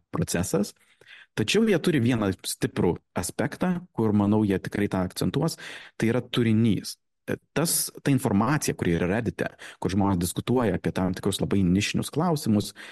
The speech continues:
ji yra gana unikali ir labai naudinga dirbtinio intelekto tren-, treniravimui.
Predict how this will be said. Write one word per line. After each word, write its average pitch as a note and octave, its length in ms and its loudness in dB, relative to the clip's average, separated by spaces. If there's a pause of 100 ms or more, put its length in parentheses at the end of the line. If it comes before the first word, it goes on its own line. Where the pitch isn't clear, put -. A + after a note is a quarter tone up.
(220)
ji A2+ 240 0
yra C3 160 0
gana A2+ 320 2
unikali F#2+ 480 2 (240)
ir A2 100 0
labai A2 300 2
naudinga B2 320 2
dirbtinio G2+ 400 0
intelekto F#2 400 -2
tren-, - 400 -2
treniravimui. E2+ 720 -2